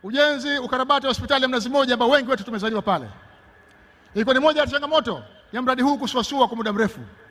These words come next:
Lakini Mheshimiwa mgombea, ulivyoingia madarakani, umekamilisha sasa mkopo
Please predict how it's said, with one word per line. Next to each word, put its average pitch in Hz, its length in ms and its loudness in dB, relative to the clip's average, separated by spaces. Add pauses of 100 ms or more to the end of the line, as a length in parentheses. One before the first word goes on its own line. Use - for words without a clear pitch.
(760)
Lakini 247 200 2
Mheshimiwa 247 240 2
mgombea, 240 440 4 (600)
ulivyoingia 247 420 -4
madarakani, 233 640 0 (500)
umekamilisha 233 640 2
sasa 233 160 -2
mkopo 233 500 0